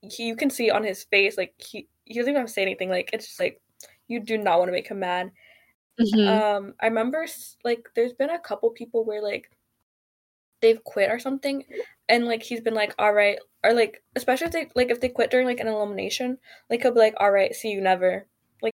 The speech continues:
Speaker 1: he will be so,
Speaker 2: Wow.
Speaker 1: like, he does not want you back on his show, like, any of
Speaker 2: That's
Speaker 1: that.
Speaker 2: so
Speaker 1: It's very
Speaker 2: funny. He's
Speaker 1: intense.
Speaker 2: like,
Speaker 1: Yeah.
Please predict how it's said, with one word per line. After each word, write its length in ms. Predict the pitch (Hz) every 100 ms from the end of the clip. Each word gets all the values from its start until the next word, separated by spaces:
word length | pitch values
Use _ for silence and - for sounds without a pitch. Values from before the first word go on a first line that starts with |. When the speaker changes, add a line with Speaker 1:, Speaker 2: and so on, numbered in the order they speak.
| -
Speaker 1:
he 160 | 226
will 220 | 226 240
be 140 | 247 220
so, 440 | 240 214 196 190
Speaker 2:
Wow. 260 | 185 180 -
Speaker 1:
like, 120 | 220 220
he 200 | 262 233
does 180 | 262 247
not 300 | 208 202 196
want 160 | 208 208
you 80 |
back 220 | 196 190 185
on 100 | 190
his 160 | 190
show, 360 | - 254 240 240
like, 220 | 220 202 202
any 200 | 196 196
of 100 | 185
Speaker 2:
That's 20 |
Speaker 1:
that. 220 | 185 185
Speaker 2:
so 60 | 208
Speaker 1:
It's 160 | 202 208 -
very 320 | 196 190 190
Speaker 2:
funny. 140 | 190 196
He's 180 | 196 185
Speaker 1:
intense. 0 |
Speaker 2:
like, 220 | 202 190
Speaker 1:
Yeah. 400 | 202 196 190 202